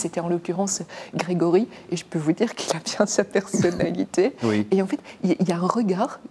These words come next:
Speaker 1: euh, qui, qui a été, je crois, celui de ma maman, celui de mon, d'abord celui de ma mère sur mon petit frère, euh, qui fait que une maman, par rapport à son enfant, euh, voit l'unicité. Euh, elle est, elle est, elle est, elle est, elle est, comment dire, elle est interpellée,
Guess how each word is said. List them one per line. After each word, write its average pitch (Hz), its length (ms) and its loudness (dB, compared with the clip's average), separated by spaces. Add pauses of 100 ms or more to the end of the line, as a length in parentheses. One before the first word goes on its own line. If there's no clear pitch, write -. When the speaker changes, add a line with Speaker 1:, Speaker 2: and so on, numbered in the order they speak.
(140)
Speaker 1:
euh, 160 320 -2
qui, - 140 -10
qui - 180 -10
a 165 40 0
été, 165 180 -2
je 165 100 -2
crois, - 200 -6
celui 170 460 0
de 160 80 -2
ma 165 120 0
maman, 226 260 2
celui - 200 -4
de 165 60 0
mon, 165 120 -6 (320)
d'abord 240 220 0
celui 220 220 0
de 220 40 6
ma 208 100 4
mère 208 240 2
sur - 180 -8
mon 165 120 -6
petit 165 180 -8
frère, 160 220 -12 (540)
euh, 160 220 -4 (280)
qui - 120 -6
fait 226 200 0
que 214 240 2 (200)
une 208 160 6
maman, 196 260 4
par 180 160 -6
rapport 190 300 -4
à 190 80 -4
son 180 280 -4
enfant, 175 340 -8 (480)
euh, 170 200 -8
voit 185 300 2
l'unicité. 175 640 -6 (400)
Euh, 165 300 -4
elle 170 140 -2
est, - 120 -2
elle 175 120 0
est, 175 120 2
elle 165 120 -2
est, 165 140 -2
elle 165 140 -6
est, 165 160 -6
elle 170 140 -6
est, 165 160 -4 (440)
comment 190 160 -2
dire, - 160 -2
elle 165 80 -6
est - 140 -4
interpellée, 196 600 -2